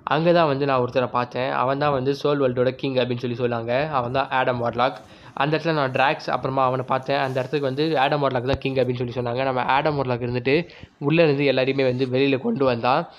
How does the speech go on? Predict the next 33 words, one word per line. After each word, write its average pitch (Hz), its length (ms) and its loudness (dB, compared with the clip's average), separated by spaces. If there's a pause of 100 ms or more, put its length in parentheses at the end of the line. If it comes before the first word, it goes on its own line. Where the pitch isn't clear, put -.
(200)
என்னையும் 147 420 2
அனுப்புனா, 139 420 0 (280)
"நான் 131 260 2
உங்களை 127 320 0
தேடி 156 260 2
வர்றதுக்கு 139 640 -2
ரொம்பவே 135 420 0
லேட் 135 300 -2
ஆயிடுச்சு. 123 500 -4 (280)
எல்லாம் 131 300 0
ஏன் 135 140 2
தப்பு 135 240 -2
தான்" 123 200 2
அப்படின்னு 117 120 -6
சொல்லி 123 220 -4
நம்ம 120 280 -2
சில்வர் 147 360 -4
சர்ஃபர் 131 160 -4
வந்து 123 160 -4
இந்த 117 120 -6
பக்கம் 123 340 -8
சொல்றாரு. 123 340 -4 (300)
நம்ம 135 320 -2 (200)
டாக்டர் 147 280 -2
ஸ்ட்ரேஞ்ச் 135 220 -4
பார்த்துட்டு, 127 280 -6
"சரி, 139 300 -4
இப்ப 127 320 -4
என்ன 131 220 -4
பண்ணலாம்?" 135 420 -2
அப்படின்னு 123 60 -8
சொல்லி 127 180 -6
கேட்க, 127 440 -4